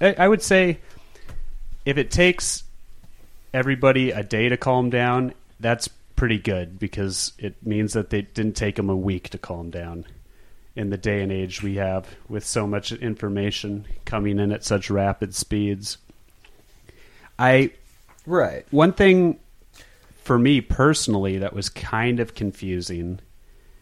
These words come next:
Speaker 1: or just kind of I had to think about, was the idea of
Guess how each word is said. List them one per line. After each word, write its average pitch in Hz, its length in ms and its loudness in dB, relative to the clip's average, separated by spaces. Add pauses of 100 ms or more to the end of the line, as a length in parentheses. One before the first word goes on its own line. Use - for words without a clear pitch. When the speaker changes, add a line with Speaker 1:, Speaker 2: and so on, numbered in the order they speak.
(120)
Speaker 1:
or 113 140 4
just 107 240 -2
kind 123 240 4
of 104 260 0 (300)
I 101 80 -6
had 107 180 0
to 95 60 -8
think 120 260 -2
about, 95 380 0
was 95 340 -6 (1200)
the 123 140 0
idea 131 500 4
of 107 460 -4